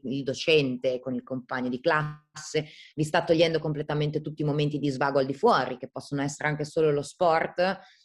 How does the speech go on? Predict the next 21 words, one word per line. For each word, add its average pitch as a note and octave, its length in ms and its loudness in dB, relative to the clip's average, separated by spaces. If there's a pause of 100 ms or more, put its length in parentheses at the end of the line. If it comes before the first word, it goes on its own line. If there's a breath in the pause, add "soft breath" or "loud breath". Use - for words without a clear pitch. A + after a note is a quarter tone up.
(120)
e E3 140 0
appassionare E3 840 0
dei C#3+ 160 0
giovani C#3 320 0
allo B2 160 -4
sport, E3+ 500 0 (300)
che C3+ 160 -2
non C3 200 -2
sono B2+ 240 -4
io B2 220 -2
quella A#2+ 260 -2
che, A#2 220 -8
cioè, G#2+ 160 -14 (140)
sono B2+ 220 -6
l'anti-fitness B2+ 840 -4
per B2+ 140 -6
eccellenza. A2 600 -10 (880 loud breath)
E F3+ 60 6
me F#3+ 100 8
ne F#3 160 4
pento. D3+ 640 6